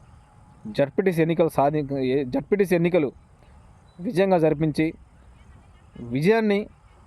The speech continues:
సంతోషంగా, గర్వంగా, న్యాయంగా తీసుకోండి.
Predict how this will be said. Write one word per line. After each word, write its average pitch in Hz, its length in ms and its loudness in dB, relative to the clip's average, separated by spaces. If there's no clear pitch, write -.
సంతోషంగా, 165 840 2
గర్వంగా, 165 520 2
న్యాయంగా 165 540 0
తీసుకోండి. 135 480 -4